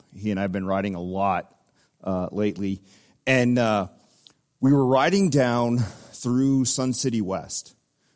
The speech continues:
We're coming down, um, R H Johnson Boulevard. Um, we were cooking along. Uh, we were doing about twenty miles an hour, and, uh, I noticed that this car was coming up really slowly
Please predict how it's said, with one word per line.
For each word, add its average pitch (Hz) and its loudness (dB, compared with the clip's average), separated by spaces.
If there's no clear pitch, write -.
We're 110 -4
coming 135 0
down, 120 2
um, 98 -2
R 131 2
H 120 -4
Johnson 123 -2
Boulevard. 92 -4
Um, 117 -2
we 160 4
were 208 2
cooking 220 2
along. 127 2
Uh, 127 -2
we 123 -2
were 135 0
doing 143 0
about 139 -2
twenty 147 -2
miles 135 -2
an 131 -6
hour, 104 -2
and, 143 4
uh, 131 4
I 127 2
noticed 143 4
that 127 0
this 113 -2
car 123 -2
was 110 -4
coming 147 2
up 101 0
really 143 2
slowly 110 -2